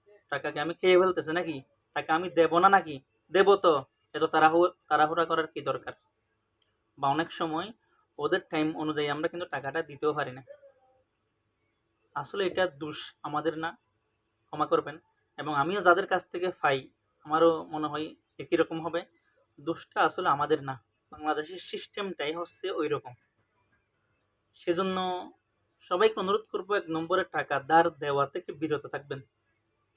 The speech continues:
সবাই টাকা ধার নিতে চাইবে, দেওয়া থেকে সবাই বিরত থাকবেন। আরেকটা হচ্ছে, আপনি যখন, আপনি যখন কারো কাছ থেকে টাকা ধার নেবেন, ওই টাকা যখন চাইতে আসবে,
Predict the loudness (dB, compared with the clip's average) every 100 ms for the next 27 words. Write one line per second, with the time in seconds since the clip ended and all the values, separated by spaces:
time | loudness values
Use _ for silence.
0 | _ 0 0 0 -4 -4 0 0 0 -6
1 | -6 -2 -4 -4 -14 _ _ _ _ _
2 | _ _ 4 8 8 8 4 -4 2 4
3 | 6 4 2 0 -4 -6 -8 -16 _ _
4 | _ _ _ _ _ _ 0 0 2 -4
5 | -4 -8 -10 -12 -20 _ _ _ _ _
6 | _ _ -8 -4 0 0 0 -4 -4 -10
7 | -8 -10 -2 2 2 0 -6 -6 -4 -6
8 | -8 -6 0 0 0 -8 -12 -16 _ _
9 | _ -12 -4 0 0 -2 -6 -8 -6 -4
10 | 0 0 0 -10